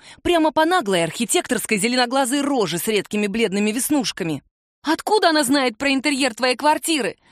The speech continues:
Про гранитную столешницу, лаковые вставки на диване и спальню в японском стиле, про подушки у окна с видом на Финский? Откуда, я тебя спрашиваю? На чай её приглашал в гости?"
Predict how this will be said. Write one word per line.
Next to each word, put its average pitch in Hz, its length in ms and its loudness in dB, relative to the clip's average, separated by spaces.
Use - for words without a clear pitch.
Про 349 140 0
гранитную 349 480 2
столешницу, 240 800 -2
лаковые 339 480 2
вставки 330 440 0
на 285 100 0
диване 240 460 0
и - 20 0
спальню 302 480 0
в 262 60 -4
японском 277 520 0
стиле, 233 440 -4
про 392 160 -2
подушки 311 540 2
у 302 80 4
окна 294 380 2
с - 100 -4
видом 262 260 0
на 269 120 0
Финский? 254 520 -4
Откуда, 294 500 0
я 202 140 0
тебя 214 240 -2
спрашиваю? 208 640 -4
На 320 180 2
чай 370 360 2
её 311 160 -2
приглашал 262 520 -2
в 233 40 -6
гости?" 233 560 -2